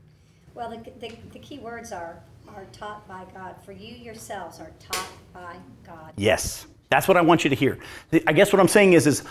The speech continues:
Speaker 2: I've seen this passage used over the years where preachers say, "You use the best, you make the most of your time, best use of your time."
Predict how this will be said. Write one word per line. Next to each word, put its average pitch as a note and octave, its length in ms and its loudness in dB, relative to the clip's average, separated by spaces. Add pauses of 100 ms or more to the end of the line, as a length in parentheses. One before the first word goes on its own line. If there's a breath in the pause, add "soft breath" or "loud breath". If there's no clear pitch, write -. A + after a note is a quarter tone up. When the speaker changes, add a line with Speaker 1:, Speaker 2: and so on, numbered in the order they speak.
Speaker 2:
I've C3 120 0
seen A3+ 260 4
this F#3 120 2
passage E3 460 0
used E3+ 200 2
over D#3+ 200 6
the C#3+ 80 2
years D#3+ 260 6
where - 300 -6
preachers D#3+ 260 4
say, D#3 320 6 (400 loud breath)
"You A2+ 80 -2
use D#3+ 160 6
the C#3+ 80 4
best, D#3+ 180 4
you E3 120 0
make D#3+ 200 4
the E3 80 2
most E3 200 6
of D#3+ 60 0
your D3+ 100 4
time, C#3+ 280 2
best D#3+ 160 4
use F3 140 0
of E3 80 2
your C#3+ 80 2
time." C#3 320 2